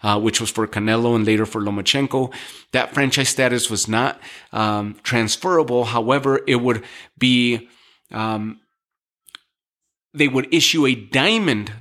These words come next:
a W B C diamond belt to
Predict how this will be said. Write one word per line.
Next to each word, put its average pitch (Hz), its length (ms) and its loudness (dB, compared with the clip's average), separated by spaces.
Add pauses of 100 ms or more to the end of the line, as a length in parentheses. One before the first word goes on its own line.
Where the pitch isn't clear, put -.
(100)
a 131 160 2
W 147 320 -2
B 143 160 -6
C 156 220 -4
diamond 151 520 -4
belt 107 280 -4 (260)
to 135 560 2